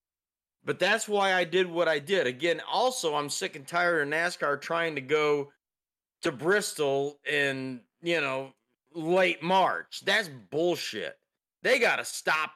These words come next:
that. Get it into, you know, climate's climate. You're not gonna change it. I don't care what any of you tree huggers out there say.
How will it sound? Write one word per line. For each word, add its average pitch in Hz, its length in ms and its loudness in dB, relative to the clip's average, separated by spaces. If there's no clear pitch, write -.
that. 80 320 -4
Get 214 200 4
it 285 220 -2
into, 190 760 -4
you 175 160 0
know, 147 380 -2
climate's 262 420 0
climate. 185 520 -2
You're 117 160 -2
not 214 260 -2
gonna 185 220 -4
change 160 400 -4
it. 120 80 -2
I 131 140 0
don't 240 160 -4
care 208 200 0
what 175 140 0
any 190 220 -2
of 175 60 -4
you 160 140 -10
tree 190 340 -4
huggers 139 420 -2
out 135 260 -2
there 127 180 0
say. 117 500 -2